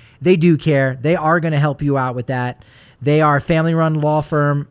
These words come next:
experienced in Colorado personal injury cases and insurance disputes. Travis Legal Offices has attorneys that were educated locally at D U and C U law firms, and has a staff of more than thirty-five years of experience in handling these kind of personal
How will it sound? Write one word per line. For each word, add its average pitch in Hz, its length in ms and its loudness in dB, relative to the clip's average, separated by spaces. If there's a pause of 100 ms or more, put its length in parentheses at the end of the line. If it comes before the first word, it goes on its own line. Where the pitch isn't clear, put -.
experienced 190 480 0
in 165 40 -2
Colorado 170 340 0
personal 160 340 -2
injury 160 260 -2
cases 156 420 -4
and 123 200 -6
insurance 151 500 -6
disputes. 151 540 -2 (320)
Travis 160 260 2
Legal 160 220 2
Offices 147 340 -2
has 160 160 -2
attorneys 190 460 -2
that 190 160 -2
were 196 160 -2
educated 196 480 -2
locally 202 280 0
at 107 120 -10
D 147 100 -2
U 165 300 0 (320)
and 139 100 -4
C 190 200 -2
U 185 140 2
law 170 220 2
firms, 175 480 -2 (400)
and 123 100 -4
has 123 120 -2
a 117 40 -4
staff 147 280 0
of 143 60 -6
more 139 160 0
than 123 140 -2
thirty-five 170 800 0
years 156 240 0
of 139 80 -4
experience 143 600 -4
in 135 160 -6
handling 127 540 -2
these 113 160 -8
kind 123 200 -8
of 107 100 -12
personal 151 520 -4